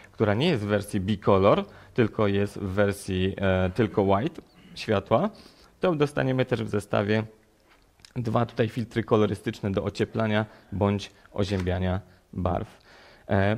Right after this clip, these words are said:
sama lampa ma osiemnaście watów mocy i aktualnie kosztuje czterysta trzydzieści pięć złotych. Dobrze, tą sobie lampkę możemy odłożyć.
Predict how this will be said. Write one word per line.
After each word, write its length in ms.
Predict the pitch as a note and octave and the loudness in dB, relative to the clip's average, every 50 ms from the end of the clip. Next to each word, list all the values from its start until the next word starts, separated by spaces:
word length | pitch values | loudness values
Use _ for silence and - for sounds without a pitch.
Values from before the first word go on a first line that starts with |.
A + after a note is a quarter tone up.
| - - | -4 -6
sama 260 | - - E3+ D3+ D3 | -4 0 2 2 4
lampa 260 | C#3+ C#3 C3 B2 C3+ B2 | 4 2 2 2 2 2
ma 120 | A#2 A2+ | 4 2
osiemnaście 680 | A2+ A2 - A#2 A2 A2 G#2+ G#2+ - - - A2 - - - | 2 2 0 0 0 2 0 0 0 -2 -2 -2 -2 -2 -4
watów 420 | G2+ F#2+ G#2 G2+ G2 - G2+ F2 | -2 0 0 0 0 -2 -2 -2
mocy 580 | F#2+ G#2+ A2+ A#2+ - - - A2+ G#2+ G#2 G#2 G2+ - - - - - - - | 0 0 0 -2 -2 -4 -2 0 2 2 0 -2 -4 -10 -20 -20 -20 -16 -8
i 160 | - G#2 G#2 - | -4 -2 0 0
aktualnie 1000 | G#2 G#2 - - - G2+ G2 G2 G2 G2 F#2+ F#2+ F#2 F#2 F#2 F#2+ F#2+ F#2 G2 - - - | 0 -2 -2 -4 -4 -2 0 0 0 0 0 0 0 0 0 0 -2 -2 -4 -8 -12 -8
kosztuje 560 | - G2+ F2+ - - - - F#2 F#2 F#2 F#2 | -6 -4 -4 -6 -8 -8 -4 -2 0 0 0
czterysta 760 | F2+ - - - G#2 G2+ G#2 G2 - - - F#2 F#2 G2 G#2+ A2 - | -2 -4 -2 0 2 2 2 0 0 -2 0 0 0 0 -2 -6 -12
trzydzieści 720 | - - - F#2 F2+ F#2+ F#2 - - - F#2 F#2 F2+ F2+ - - _ _ _ | -12 -10 -6 -4 -4 -4 -4 -6 -8 -8 -6 -6 -6 -6 -10 -16 _ _ _
pięć 220 | - F#2+ G2+ G2 F2+ | -4 -4 -2 -2 -2
złotych. 500 | F#2 - - - - - - - - _ _ _ _ _ _ _ _ _ _ _ _ _ _ _ _ _ _ _ _ _ _ _ _ _ _ _ _ _ _ _ _ _ _ _ _ _ _ _ - - _ _ _ _ _ _ _ _ - | -4 -4 -4 -6 -8 -12 -14 -16 -18 _ _ _ _ _ _ _ _ _ _ _ _ _ _ _ _ _ _ _ _ _ _ _ _ _ _ _ _ _ _ _ _ _ _ _ _ _ _ _ -20 -20 _ _ _ _ _ _ _ _ -20
Dobrze, 340 | - - - F3 G#3+ A3+ G#3+ - | -16 -8 -6 -4 -4 -4 -4 -6
tą 140 | - D3+ B2 | -6 -8 -8
sobie 220 | - - G2+ F#2+ | -6 -8 -6 -4
lampkę 280 | G2 F#2 F#2 - - G#2 | -4 -4 -4 -6 -8 -6
możemy 300 | F#2 F2+ F#2 F2 F2+ - | -4 -4 -4 -4 -6 -6
odłożyć. 600 | - F#2+ F2+ F2+ F#2+ F#2+ G#2 C#3 F#3+ G3+ - | -6 -6 -4 -4 -2 -2 -2 -2 -4 -6 -8